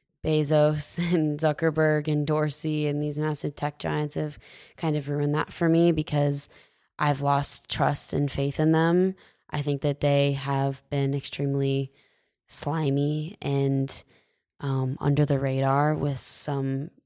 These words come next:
unethical things that I don't support. So it's hard for me to look at any, say, C E O or company, um, executive that's at that level and think that how they've gotten there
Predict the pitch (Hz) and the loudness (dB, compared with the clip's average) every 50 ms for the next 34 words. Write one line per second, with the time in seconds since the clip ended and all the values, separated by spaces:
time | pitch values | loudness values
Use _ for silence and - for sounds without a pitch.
0 | _ - 143 135 135 135 - - - - 143 139 - - 147 143 143 139 147 147 | _ -10 -8 -8 -8 -8 -10 -10 -10 -10 -10 -8 -8 -6 -6 -4 -4 -4 -2 -2
1 | 151 147 147 - - - - 156 - - 160 156 160 165 - - - - - 147 | -2 0 -2 -2 -4 -4 -6 -6 -2 0 2 2 2 2 0 -4 -6 -4 -2 0
2 | 143 143 143 143 - - - 156 151 - - - 147 147 143 - - 147 143 143 | 0 0 0 -2 -4 -6 -6 -6 -6 -4 -2 -2 -2 -2 -2 -4 -6 -6 -4 -4
3 | 143 143 143 143 - - - 147 139 135 135 135 - - - _ _ _ _ _ | -4 -4 -4 -6 -8 -6 -4 -2 -2 -2 -2 -4 -8 -14 -20 _ _ _ _ _
4 | _ _ _ - - 151 151 147 - 151 147 143 143 143 - - _ - - 156 | _ _ _ -6 -2 0 0 0 0 0 2 2 2 0 -2 -6 _ -2 2 2
5 | 156 156 151 151 147 147 147 147 147 - _ _ _ _ _ _ - - - 147 | 4 4 4 2 2 0 0 -2 -4 -8 _ _ _ _ _ _ -10 -8 -6 -4
6 | 143 139 139 131 - - 143 143 139 139 139 135 135 139 139 139 139 - - - | -4 -4 -4 -4 -6 -6 -4 -4 -4 -2 -2 -2 -2 -2 -2 -4 -4 -6 -8 -10
7 | - 139 135 143 139 135 135 131 131 131 - _ _ _ _ _ _ _ _ _ | -8 -8 -6 -4 -4 -2 -2 -2 -2 -4 -8 _ _ _ _ _ _ _ _ _
8 | _ _ - 139 139 131 131 131 135 147 - - - 151 147 135 135 156 151 147 | _ _ -10 -8 -6 -6 -6 -6 -8 -10 -12 -12 -10 -10 -6 -2 0 0 0 0
9 | - - 143 143 139 139 139 139 135 - 143 139 - - - 139 - - 139 135 | -4 -6 -4 -2 -2 -2 -2 -4 -4 -6 -6 -4 -2 -2 -2 -2 -2 -2 -2 -2
10 | - - 143 139 139 139 139 139 139 139 147 - - 147 135 123 - - - 156 | -2 0 0 0 0 0 0 0 0 -2 -2 -6 -8 -8 -8 -8 -8 -4 -2 -2
11 | 143 135 - - 143 139 - - - - - - - 147 139 139 139 143 143 143 | -2 -2 -4 -6 -6 -6 -6 -10 -16 -16 -10 -4 -2 0 0 0 -2 -4 -4 -4
12 | 135 - - - 143 139 - - 151 143 139 131 135 139 139 143 143 143 151 147 | -6 -8 -8 -8 -6 -6 -6 -6 -6 -6 -4 -4 -4 -4 -4 -6 -6 -8 -10 -12